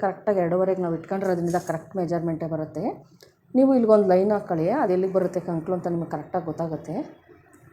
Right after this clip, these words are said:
ಅದಕ್ಕೆ ನೀವೇನು ಮಾಡಿ ಹಿಂಗೆ ಒಂದು ಶೇಪನ್ನು ಕೊಡಿ.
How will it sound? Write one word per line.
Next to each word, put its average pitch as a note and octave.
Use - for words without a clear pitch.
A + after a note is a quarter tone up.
ಅದಕ್ಕೆ B3+
ನೀವೇನು A3
ಮಾಡಿ G3+
ಹಿಂಗೆ G#3+
ಒಂದು F#3+
ಶೇಪನ್ನು G3
ಕೊಡಿ. D#3